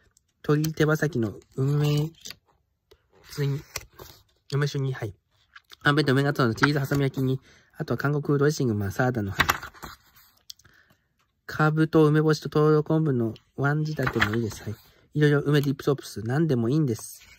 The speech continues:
まあ、どれでも美味しそう。梅干しと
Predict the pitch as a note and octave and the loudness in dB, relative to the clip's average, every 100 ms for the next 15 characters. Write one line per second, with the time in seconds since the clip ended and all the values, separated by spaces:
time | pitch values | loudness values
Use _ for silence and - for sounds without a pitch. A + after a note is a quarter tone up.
0 | - - - _ B2+ A#2+ A2 A#2 - - | -14 -14 -18 _ -6 -4 -6 -10 -8 0
1 | C#3+ C#3+ D3 C3+ B2 B2+ B2+ - G#2+ - | 2 2 0 -2 -4 -4 -4 -4 -8 -10
2 | _ _ _ - D3 D3+ D3+ _ _ - | _ _ _ -4 0 0 0 _ _ -2
3 | D3+ D3 C#3 | -2 0 -4